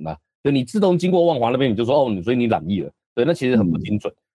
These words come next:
Speaker 1: 当然那是因为他怀疑那边可能是性交易相关有的没的考量，所以搞了一个这个奇怪的东西，那是一个权衡。但因为这个结果就是造成了那一个地区整群人，你会听到各式各样的状况，比如说因为你在万华，所以你没有办法，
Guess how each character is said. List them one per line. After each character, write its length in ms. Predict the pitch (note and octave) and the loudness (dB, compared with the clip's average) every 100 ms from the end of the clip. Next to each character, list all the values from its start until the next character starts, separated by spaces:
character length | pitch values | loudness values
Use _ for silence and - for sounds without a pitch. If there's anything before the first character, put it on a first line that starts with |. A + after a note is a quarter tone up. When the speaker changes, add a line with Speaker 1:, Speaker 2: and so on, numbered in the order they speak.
| _ | _
Speaker 1:
当 80 | F3+ | -2
然 120 | G3 | 2
那 80 | G3 | 0
是 120 | F3+ | 2
因 80 | F#3+ | 2
为 120 | F#3 | 2
他 260 | D#3+ E3 E3 | 2 2 0
怀 220 | - A2 | 0 0
疑 80 | A#2+ | 0
那 80 | C3+ | 0
边 120 | C3+ | -2
可 140 | G2+ | -4
能 80 | F#2 | -6
是 100 | A#2+ | -4
性 320 | B2 D3+ A#2+ | -4 -2 -2
交 220 | A2 A2+ A#2 | 0 2 2
易 60 | |
相 200 | A2 A2 | 0 0
关 140 | A2 A2 | 0 0
有 100 | F2+ | -2
的 80 | |
没 140 | F#2 F2 | -2 -2
的 80 | F#2+ | -2
考 200 | - D#2 | -4 -8
量， 120 | - | -4
所 120 | A2+ | -2
以 40 | A2+ | 0
搞 200 | F2+ D#2+ | -2 -2
了 80 | |
一 40 | F2+ | -4
个 80 | F#2 | 0
这 80 | |
个 80 | G#2+ | -2
奇 240 | - - F2 | -2 -14 -4
怪 140 | G#2+ | -2
的 80 | E2+ | -2
东 180 | E2+ F2+ | -6 -8
西， 240 | - E2 _ _ _ D3 | -10 -18 _ _ _ -4
那 100 | D3 | 0
是 140 | C#3+ | 2
一 20 | |
个 100 | A#2 | 2
权 200 | A#2 F2+ | 0 -4
衡。 160 | E2+ F#2+ | -4 0
但 200 | C3 C3 | -2 0
因 80 | E3 | 0
为 80 | D#3+ | 2
这 100 | D3+ | 0
个 80 | G#2 | 0
结 160 | G2+ | -2
果 100 | F#2+ | -2
就 80 | F#2 | 0
是 80 | G#2+ | 0
造 200 | B2 G2+ | 0 -4
成 180 | G2 F2 | -4 0
了 240 | F#2 D#2+ _ - | 0 0 _ -4
那 160 | D#3 | -2
一 40 | B2 | 0
个 100 | A#2 | 0
地 180 | C3+ A2+ | 0 -2
区 460 | - A2 G#2+ A2 _ _ _ - | 0 2 2 0 _ _ _ -4
整 200 | A#2+ F#2 | -2 -2
群 240 | - F#2+ | -2 0
人， 300 | G#2+ F#2 F2+ - _ - | 2 2 0 -8 _ -4
你 80 | G#2+ | 0
会 140 | D3 | 0
听 220 | - C#3+ | 2 0
到 120 | D3 B2 | 0 0
各 160 | C#3+ | -2
式 140 | A#2 A#2 | 0 0
各 60 | |
样 100 | A2+ | 0
的 60 | G2 | 0
状 160 | A#2 | -2
况， 120 | A2 F#2+ | -2 -2
比 80 | E2+ | -2
如 100 | F2 | 0
说 220 | G#2+ A#2 | 0 0
因 140 | C3+ D3+ | 0 0
为 100 | A#2+ | 0
你 100 | F2 | 2
在 120 | G#2+ | 2
万 180 | G#2+ F2+ | 2 0
华， 140 | E2+ | -2
所 120 | - | 0
以 60 | A2 | 0
你 140 | F#2+ | 0
没 100 | F2 | 0
有 100 | B2 | 0
办 220 | G2 G#2 | 0 -2
法， 180 | F#2+ D#2 | 0 -2